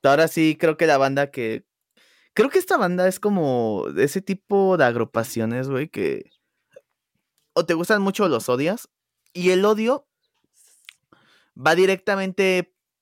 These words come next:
relacionado a que es como la, la banda que siempre tu papá o tu mamá, dependiendo de quién sea el que le guste, o ambos,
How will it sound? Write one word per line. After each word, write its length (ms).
relacionado 760
a 80
que 120
es 120
como 240
la, 220
la 200
banda 280
que 140
siempre 300
tu 200
papá 360
o 80
tu 100
mamá, 360
dependiendo 460
de 120
quién 380
sea 160
el 60
que 100
le 80
guste, 280
o 160
ambos, 400